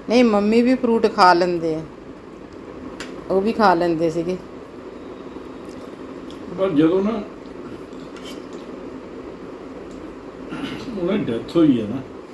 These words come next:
Speaker 2: ਮੇਰਾ ਉਦੋਂ ਬਹੁਤ ਮਨ ਟੁੱਟਿਆ ਵੀ ਇੰਨਾ ਸਰੀਰ ਦਾ ਧਿਆਨ ਰੱਖਣ ਵਾਲੇ ਬੰਦੇ।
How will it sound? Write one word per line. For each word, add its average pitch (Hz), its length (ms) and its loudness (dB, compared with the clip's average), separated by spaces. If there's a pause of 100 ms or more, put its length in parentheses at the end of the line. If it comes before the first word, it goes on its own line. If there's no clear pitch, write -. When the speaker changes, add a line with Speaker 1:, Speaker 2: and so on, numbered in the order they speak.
(840)
Speaker 2:
ਮੇਰਾ 127 220 2
ਉਦੋਂ 165 480 2
ਬਹੁਤ 131 300 2
ਮਨ 123 240 2
ਟੁੱਟਿਆ 113 560 -6 (1300)
ਵੀ 160 180 6
ਇੰਨਾ 180 500 2
ਸਰੀਰ 139 420 6
ਦਾ 143 140 4
ਧਿਆਨ 131 400 0
ਰੱਖਣ 127 240 -8
ਵਾਲੇ 123 180 -4
ਬੰਦੇ। 113 460 -6